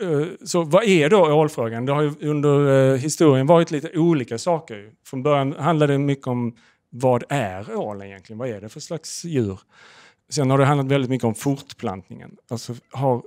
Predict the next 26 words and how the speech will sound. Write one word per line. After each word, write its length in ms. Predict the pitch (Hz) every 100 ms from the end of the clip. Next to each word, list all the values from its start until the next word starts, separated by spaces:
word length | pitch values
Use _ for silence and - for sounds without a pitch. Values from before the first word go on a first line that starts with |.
| _
finns 280 | 147 127 -
det 200 | 127 117
könsskillnader? 1200 | - 180 135 107 101 - - 113 101 98 98 113
Har 340 | 120 131 135 156
ålen, 680 | 139 120 120 117 117 135 -
finns 160 | 131
det 280 | 143 127 117 -
hanar 480 | - 143 156 117 120
och 80 |
honor? 540 | 113 160 170 139 110 - _ - - - _ -
Och 240 | - - 139 -
hur 360 | 147 185 135
fortplantar 760 | - - 165 - - 131 98 95
de 140 | 107
sig 140 | - 117
egentligen? 320 | 104 - - _ _
Lägger 240 | - 131 135
de 140 | 156
ägg 260 | 165 131 123
eller 180 | 123 117
föder 260 | 135 123
de 140 | 123 131
levande 360 | 147 143 123
ungar? 360 | 131 139 107 92 -
Och 100 | 120
sen 200 | 139